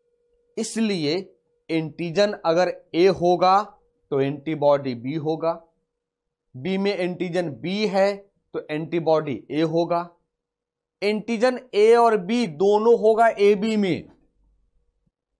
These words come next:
और एंटीबॉडी एब्सेंट होगा। इस कारण से ये यूनिवर्सल डोनर है।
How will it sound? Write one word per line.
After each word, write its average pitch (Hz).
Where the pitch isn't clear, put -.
और 247
एंटीबॉडी 196
एब्सेंट 190
होगा। 170
इस 269
कारण 214
से 214
ये 214
यूनिवर्सल 185
डोनर 165
है। 98